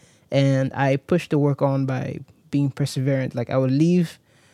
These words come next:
go for a break. People would think, like, "This guy's done. He can't come back." And I'll come back <laughs> and work for a bit more, sit down, drink some more water,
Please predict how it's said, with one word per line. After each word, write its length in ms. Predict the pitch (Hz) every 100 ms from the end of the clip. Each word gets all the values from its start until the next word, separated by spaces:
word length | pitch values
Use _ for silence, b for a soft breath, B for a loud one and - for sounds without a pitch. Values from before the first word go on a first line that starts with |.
| b
go 100 | -
for 180 | 160 139
a 60 | 123
break. 280 | 131 127
People 200 | - 160
would 80 | 143
think, 180 | 143 135
like, 140 | 120
"This 160 | 147 135
guy's 260 | 139 123 113
done. 280 | 127 127
He 80 | 123
can't 240 | - 143 135
come 200 | 135 131
back." 240 | 131 -
And 120 | 139
I'll 100 | 131
come 260 | - 175 175
back 320 | 147 160 - - b b 175
<laughs> 460 | 147 156 - - -
and 120 | 160
work 140 | 180 185
for 100 | 151
a 40 |
bit 160 | 156 151
more, 200 | 147 139
sit 240 | 190 170
down, 320 | 165 151 151
drink 180 | 160 180
some 160 | 175 151
more 140 | 151
water, 380 | 143 143 143